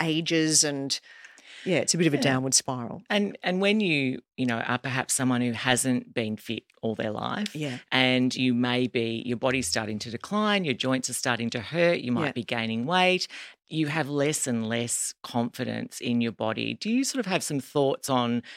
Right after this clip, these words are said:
Speaker 2: what, what advice would you give somebody who's in that situation that may have let it go a little bit
Speaker 1: Yeah.
Speaker 2: and is looking to get it back?
Speaker 1: Yeah. I, I think it's n-, never too late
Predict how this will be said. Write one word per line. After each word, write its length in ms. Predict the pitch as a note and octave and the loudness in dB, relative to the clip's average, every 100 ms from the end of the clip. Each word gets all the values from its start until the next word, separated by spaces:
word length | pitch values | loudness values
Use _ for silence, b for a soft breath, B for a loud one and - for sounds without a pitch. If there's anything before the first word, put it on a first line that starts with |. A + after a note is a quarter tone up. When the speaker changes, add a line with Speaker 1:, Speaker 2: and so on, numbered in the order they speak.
| B | B
Speaker 2:
what, 280 | - - - | -8 -6 -2
what 160 | A3+ | 0
advice 500 | A#3+ E3+ D#3 D#3 D#3 D3 | 0 4 6 6 2 -2
would 180 | B2 | 0
you 160 | B2+ B2+ | 2 0
give 240 | - B2+ | 0 -2
somebody 400 | - A#2+ A2+ A2 | 0 0 0 -2
who's 260 | A2 C3+ A#2+ | -2 -2 0
in 80 | A#2+ | 2
that 160 | A#2+ | 0
situation 680 | - B2 - A#2 A#2 - A2+ | -2 -4 -2 2 2 2 -2
that 120 | A#2 | -4
may 220 | C3 C#3+ D#3+ | 2 4 4
have 160 | A2+ | 2
let 160 | B2+ A#2+ | -2 -4
it 100 | - | -2
go 260 | B2+ B2+ | 0 2
a 40 | B2+ | 0
little 240 | B2 A2+ | -2 -4
bit 340 | A2 A2+ F#3 B | -4 -4 -4 B
Speaker 1:
Yeah. 80 | E3 F3+ - | -14 -6 -2
Speaker 2:
and 100 | C#3+ | -2
is 160 | B2 | 0
looking 600 | C3+ D3+ D#3 B2+ A#2 - - - | -2 -2 -2 0 0 -2 -8 -10
to 100 | B2+ | -4
get 200 | A#2+ A2 | -2 -4
it 160 | - | -2
back? 440 | A2+ G#2+ - - - | 0 0 -2 -10 -10
Speaker 1:
Yeah. 260 | F3 D#3+ D3+ - G#3+ | -2 0 0 2 6
I, 120 | A3 | 8
I 120 | A#3 | 8
think 320 | A#3+ E4 D#4+ E4 | 6 4 4 4
it's 360 | A#3 - - b b _ _ | 6 6 4 b b _ _
n-, 200 | F3 F3+ - _ | -2 -2 -4 _
never 420 | F#3+ F#3+ F3+ F3 | 2 6 8 6
too 240 | F3 - D3+ | 2 0 0
late 380 | D3 C3 - | 0 0 -2